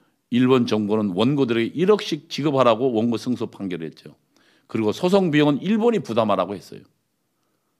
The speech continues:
그 주문을 깬 거죠. 국가 면제라는 건 뭐냐면 특정 국가는 다른 나라 사법부 결정에 기속되지 않는다는 국제법 원칙입니다.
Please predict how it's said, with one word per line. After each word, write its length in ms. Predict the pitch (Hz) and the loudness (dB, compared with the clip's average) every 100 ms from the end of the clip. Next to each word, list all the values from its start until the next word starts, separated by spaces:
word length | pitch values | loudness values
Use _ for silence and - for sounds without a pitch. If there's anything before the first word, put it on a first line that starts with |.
| _ _ _ _ _ | _ _ _ _ _
그 220 | 175 180 | 0 2
주문을 420 | - 143 151 135 | 2 2 2 2
깬 240 | 147 160 | -2 -2
거죠. 260 | 143 87 76 _ _ _ _ _ _ _ _ _ _ _ _ | -2 -6 -10 _ _ _ _ _ _ _ _ _ _ _ _
국가 280 | - - | -2 2
면제라는 540 | 254 143 143 202 247 214 | 6 4 6 4 4 2
건 160 | 185 | 0
뭐냐면 680 | 143 120 117 127 147 78 - _ _ _ _ _ | 0 0 0 0 0 -4 -10 _ _ _ _ _
특정 380 | - 208 - 226 | -4 -2 0 0
국가는 500 | 160 - 147 139 98 - | 0 2 4 4 0 -2
다른 320 | - 113 170 | 2 4 4
나라 260 | 185 170 151 | 4 6 4
사법부 500 | - 220 240 240 143 | 2 0 0 0 -2
결정에 460 | 123 120 135 117 98 | 0 0 0 0 -2
기속되지 560 | - 175 190 180 151 | -2 -2 -2 -2 -2
않는다는 580 | 95 98 135 202 196 160 | -2 -2 -2 2 2 2
국제법 500 | - 139 160 156 139 | -6 -8 -6 -6 -6
원칙입니다. 640 | 196 - - 113 76 - | -6 -8 -6 -8 -8 -14